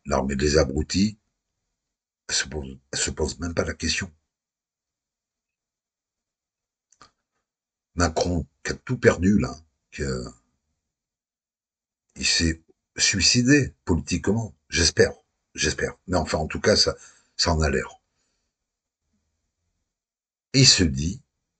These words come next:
Bon, ok, j'ai fait une connerie, en dis-, en faisant les dissolutions de l'Assemblée, j'ai fait une connerie », il s'en aperçoit, là. Mais, mais j'ai quand même encore un truc à faire, parce qu'il s'amuse, lui, hein, ça lui plaît,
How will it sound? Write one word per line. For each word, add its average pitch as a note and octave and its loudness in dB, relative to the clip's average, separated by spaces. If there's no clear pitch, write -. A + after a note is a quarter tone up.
Bon, G#2 10
ok, A#2+ 0
j'ai E2+ 2
fait G2+ -4
une F2 -2
connerie, D2+ 0
en D#2 -8
dis-, C2+ -6
en D2+ -20
faisant D2 -20
les D2 -8
dissolutions D#2 -2
de D2 -6
l'Assemblée, C#2 -6
j'ai - -8
fait - -20
une - -20
connerie », C#2+ -6
il - -6
s'en - -2
aperçoit, - -4
là. - -16
Mais, G#2 6
mais C3 4
j'ai G2+ 4
quand G#2+ 6
même A2 2
encore E2+ 2
un E2 0
truc - -4
à E2+ 4
faire, - -4
parce - 0
qu'il A#2 4
s'amuse, B2+ 4
lui, C#2 -4
hein, - -16
ça - -6
lui E2 0
plaît, D2 -4